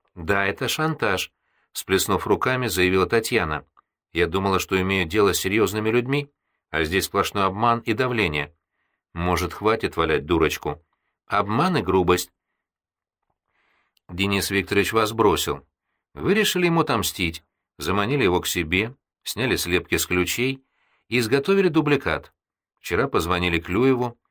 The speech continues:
Он приехал к вам, но не застал дома. Пока Денис Викторович вас ждал,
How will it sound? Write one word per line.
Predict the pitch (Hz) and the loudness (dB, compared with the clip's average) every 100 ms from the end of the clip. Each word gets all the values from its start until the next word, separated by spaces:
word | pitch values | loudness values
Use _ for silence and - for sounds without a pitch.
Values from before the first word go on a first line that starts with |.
| _ _ - | _ _ -6
Он | 180 | -4
приехал | - 185 202 - 85 | -2 0 0 0 0
к | |
вам, | 85 80 - _ _ _ | 0 0 -2 _ _ _
но | 135 220 | -4 -2
не | 208 | 0
застал | 175 160 - 165 | 0 -2 0 0
дома. | 104 87 80 80 80 _ _ _ _ _ | 2 2 2 -2 -6 _ _ _ _ _
Пока | 87 92 107 95 | -4 -2 -2 -2
Денис | 92 98 - | -2 -2 0
Викторович | 98 90 95 87 - | -2 0 0 0 -2
вас | 95 101 92 | -2 0 -2
ждал, | 101 139 135 | -2 -2 -2